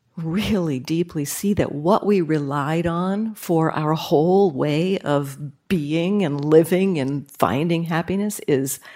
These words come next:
completely mistaken. Our minds don't just go, "Oh yeah, I'll serenely withdraw from that." They kick and scream and fight and say, "No, there's got to be someplace. Maybe that thing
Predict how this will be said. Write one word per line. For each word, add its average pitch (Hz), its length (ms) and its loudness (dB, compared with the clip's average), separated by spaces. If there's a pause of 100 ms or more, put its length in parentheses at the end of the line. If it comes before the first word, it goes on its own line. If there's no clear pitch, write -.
(360)
completely 170 540 0
mistaken. 156 800 -2 (480)
Our 233 100 4
minds 214 300 2
don't 175 220 0
just 160 220 -2
go, 165 180 -2
"Oh 269 140 2
yeah, 196 260 0
I'll 202 140 -4
serenely 175 520 -6
withdraw 160 400 -8
from - 240 -18
that." 180 400 -14 (1700)
They 196 200 2
kick 233 400 2
and 156 160 -2
scream 220 560 2
and 151 160 -2
fight 202 420 2
and 175 140 2
say, 175 160 2
"No, 180 460 6
there's 151 240 -2
got - 320 0
to 170 100 0
be 170 140 -6
someplace. - 760 -14 (1600)
Maybe 233 300 8
that 185 340 6
thing 151 400 2